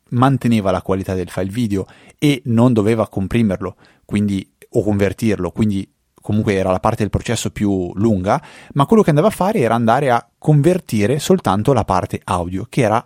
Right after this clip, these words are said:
quella incompatibile con, con iTunes.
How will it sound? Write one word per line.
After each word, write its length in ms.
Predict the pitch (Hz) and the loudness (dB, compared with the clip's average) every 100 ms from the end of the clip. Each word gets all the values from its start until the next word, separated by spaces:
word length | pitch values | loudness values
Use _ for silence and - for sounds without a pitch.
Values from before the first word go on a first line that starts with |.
| _ | _
quella 280 | - 104 107 | -2 0 0
incompatibile 1000 | 165 156 143 123 113 147 95 98 98 131 _ _ | 2 2 2 2 2 -2 -2 -2 0 -2 _ _
con, 460 | - - 95 95 95 | -18 -10 -8 -6 -8
con 220 | - 101 85 | -4 -4 -2
iTunes. 480 | 82 - 90 - | -6 -8 -8 -8